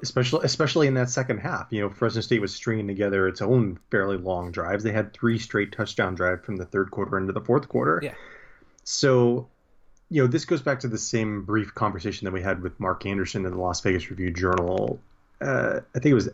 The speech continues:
Speaker 1: either after or during the last moments of last week's Boise State-San Jose State game.
Speaker 2: Yeah.
Speaker 1: If you are not sure that your defense can make a stop,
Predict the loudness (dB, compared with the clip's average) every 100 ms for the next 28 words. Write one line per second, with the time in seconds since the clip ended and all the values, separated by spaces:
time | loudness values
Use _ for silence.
0 | 0 4 4 2 0 -2 2 4 4 4
1 | -2 2 2 2 0 -2 -2 -2 -4 -4
2 | -6 -4 -4 -4 -4 -4 -8 -2 -2 0
3 | -4 -4 -4 -2 0 2 0 4 2 2
4 | -4 -6 -12 -16 -20 -18 -16 -14 0 2
5 | 2 2 2 4 4 2 0 2 4 4
6 | 2 0 -2 4 6 6 4 0 0 0
7 | -2 -2 2 2 0 -4 -4 -4 -4 -4
8 | -2 -2 -4